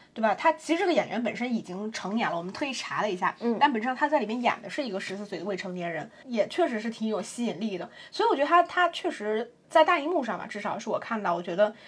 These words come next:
Speaker 1: 能把不伦恋拍的还是让你觉得成立度非常高的一部片子。
Speaker 2: 对，我觉得他就是这个，这一对所谓的母子之间的那种控制和被控制。
Speaker 1: 被控制，嗯。
Speaker 2: 对吧？然后这个女人的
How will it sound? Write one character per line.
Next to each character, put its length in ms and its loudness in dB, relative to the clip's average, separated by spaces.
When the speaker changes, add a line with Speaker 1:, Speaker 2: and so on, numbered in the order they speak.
Speaker 1:
能 160 0
把 220 6
不 180 -8
伦 200 -2
恋 180 0
拍 300 0
的 200 2
还 180 -6
是 120 -6
让 180 2
你 100 -4
觉 180 -4
得 260 8
成 200 -4
立 80 -4
度 100 -6
非 160 -2
常 180 -4
高 240 4
的 340 0
一 140 -10
部 160 -8
片 320 -2
子。 220 -12
Speaker 2:
对， 100 2
我 120 4
觉 160 2
得 80 0
他 180 -2
就 140 0
是 320 -2
这 140 -4
个， 380 4
这 200 0
一 120 0
对 300 4
所 240 -2
谓 180 4
的 120 6
母 240 -4
子 220 -10
之 180 -12
间 220 0
的 80 -6
那 240 -2
种 320 -8
控 320 0
制 200 -4
和 500 -4
被 160 2
控 20 2
制。 0 -
Speaker 1:
被 120 8
控 220 4
制， 420 0
嗯。 220 -10
Speaker 2:
对 120 -2
吧？ 160 -2
然 120 -2
后 120 0
这 120 0
个 100 4
女 200 2
人 300 -2
的 320 0